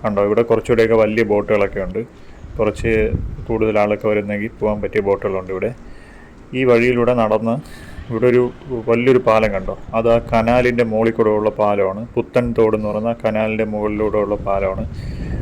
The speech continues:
അതിൻ്റെ അടിയിൽ കൂടെയാണ് ബോട്ടുകൾ പോകുന്നത്. അതൊരു കനാലാണ്. കോട്ടയത്തിനെയും ആലപ്പുഴയും കണക്ട് ചെയ്യുന്ന കലാ-, കനാലാണ്. മീനച്ചിൽ ആറിനെ കട്ട് ചെയ്തുകൊണ്ടുള്ള ഒരു കനാലാണ്.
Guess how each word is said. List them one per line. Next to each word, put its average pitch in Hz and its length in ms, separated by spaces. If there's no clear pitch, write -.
അതിൻ്റെ 127 300
അടിയിൽ 123 220
കൂടെയാണ് 120 300
ബോട്ടുകൾ 110 420
പോകുന്നത്. 101 460
അതൊരു 117 340
കനാലാണ്. 113 580
കോട്ടയത്തിനെയും 117 840
ആലപ്പുഴയും 113 520
കണക്ട് 107 260
ചെയ്യുന്ന 113 320
കലാ-, 104 360
കനാലാണ്. 107 600
മീനച്ചിൽ 117 560
ആറിനെ 113 460
കട്ട് - 200
ചെയ്തുകൊണ്ടുള്ള 110 480
ഒരു 110 220
കനാലാണ്. 101 380